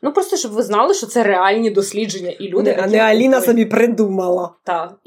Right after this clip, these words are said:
Speaker 1: Аліна, звісно, інколи собі придумує.
Speaker 2: Ну, не дослідження. Або, якщо придумує дослідження, то проводить.
Speaker 1: Да, да, да. Е, перше, е, яке мені супер сподобалось, воно, здавалось би, хочу одразу зробити дисклеймер.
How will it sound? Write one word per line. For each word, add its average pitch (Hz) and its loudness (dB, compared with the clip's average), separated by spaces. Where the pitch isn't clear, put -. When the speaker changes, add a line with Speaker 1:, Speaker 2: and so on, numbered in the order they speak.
Speaker 1:
Аліна, 214 -2
звісно, 240 -6
інколи 233 -2
собі 262 -8
придумує. 302 0
Speaker 2:
Ну, 269 4
не 277 4
дослідження. 185 -4
Або, 233 2
якщо 277 0
придумує 311 2
дослідження, 190 -6
то 254 4
проводить. 180 -2
Speaker 1:
Да, 208 0
да, 214 -8
да. 226 2
Е, 226 -6
перше, 247 2
е, 196 0
яке 208 -4
мені 202 -6
супер 220 -6
сподобалось, 233 0
воно, 226 -2
здавалось 220 0
би, 165 0
хочу 254 2
одразу 226 2
зробити 254 0
дисклеймер. 175 -2